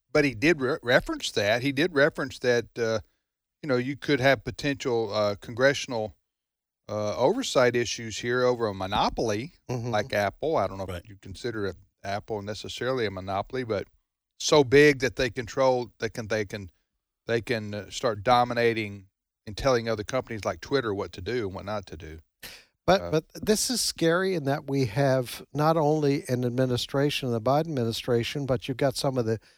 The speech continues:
Speaker 2: big companies in this country like Apple, who, uh, apparently don't believe in free speech anymore.
Speaker 3: Well, they certainly don't believe in it
Speaker 1: Mm.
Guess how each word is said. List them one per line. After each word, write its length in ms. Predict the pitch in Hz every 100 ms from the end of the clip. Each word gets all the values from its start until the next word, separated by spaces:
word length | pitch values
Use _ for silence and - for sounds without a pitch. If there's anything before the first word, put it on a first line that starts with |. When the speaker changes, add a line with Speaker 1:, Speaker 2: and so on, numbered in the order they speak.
| _ _
Speaker 2:
big 180 | 156 156
companies 540 | - 180 196 185 127 135
in 80 | 113
this 160 | 104
country 400 | - 123 - 151
like 380 | 131 117 147 - - _ -
Apple, 640 | 156 175 120 90 117 - _ _ _ _ _ _ _ _ 185
who, 320 | 180 180 - -
uh, 340 | 147 143 139 - -
apparently 460 | - 196 226 233
don't 220 | 185 185
believe 280 | 175 175 165
in 100 | 151
free 240 | - 165 156
speech 400 | - 233 - 170
anymore. 500 | 113 85 85 - _ _ _ _ _ _ _ _ _ -
Speaker 3:
Well, 140 | 175
they 140 | 160 135
certainly 460 | - 180 151 127 _ _ _ -
don't 180 | 156 147
believe 320 | 135 151 151
in 80 | 156
it 120 |
Speaker 1:
Mm. 100 | 151